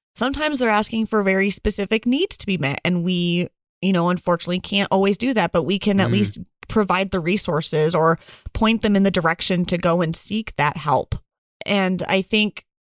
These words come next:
Speaker 1: I think we have this idea of if you want to be considered, uh, as being hospitable or very welcoming and inviting, that you have to then provide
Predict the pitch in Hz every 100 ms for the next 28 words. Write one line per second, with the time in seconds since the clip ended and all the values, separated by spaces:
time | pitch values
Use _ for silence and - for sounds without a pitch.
0 | _ _ _ _ - - 226 302 311 311
1 | 285 285 277 226 214 214 214 208 190 185
2 | 185 208 202 190 196 233 190 214 196 -
3 | 190 - 180 190 190 185 - _ - -
4 | 185 175 - 175 175 - - - - -
5 | 190 190 170 185 - 202 208 214 208 185
6 | 175 175 170 160 196 196 165 165 160 190
7 | 196 175 180 196 - 190 - 247 202 196
8 | - 185 165 151 180